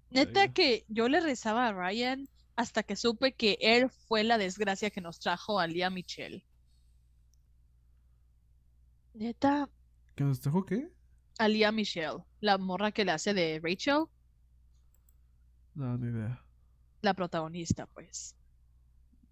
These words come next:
Speaker 2: No, ni idea. <laughs> Nunca vi American Horror Story.
Speaker 1: No, no, no, Glee.
Speaker 2: Ah, Glee, tampoco, <laughs> nunca lo vi.
Speaker 1: Güey, es una morra.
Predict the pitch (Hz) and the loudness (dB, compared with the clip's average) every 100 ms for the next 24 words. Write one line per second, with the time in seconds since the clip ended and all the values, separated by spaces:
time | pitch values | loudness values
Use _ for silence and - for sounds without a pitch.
0 | _ - - - 143 123 117 120 117 123 | _ -20 -20 -16 -10 -6 -6 -4 -2 -2
1 | - - 139 135 151 143 139 139 139 135 | -4 -2 -2 2 2 2 0 0 0 2
2 | 117 104 87 107 123 131 123 131 123 - | 0 -2 -6 -6 -4 -4 -6 -4 -4 -4
3 | 120 113 127 _ _ _ - 285 359 370 | -6 -6 -8 _ _ _ 0 0 2 0
4 | 233 202 302 220 - _ _ _ _ _ | -2 0 0 0 -6 _ _ _ _ _
5 | _ _ 160 156 131 135 127 127 147 - | _ _ 2 2 2 0 2 2 2 2
6 | 147 151 151 151 143 135 - - - - | 4 6 6 6 6 0 -4 -18 -20 -20
7 | _ _ _ _ _ _ 240 311 269 190 | _ _ _ _ _ _ 2 4 4 0
8 | _ _ _ _ _ - 254 339 359 294 | _ _ _ _ _ -6 -4 -2 -2 0
9 | 294 311 320 302 | 2 4 2 0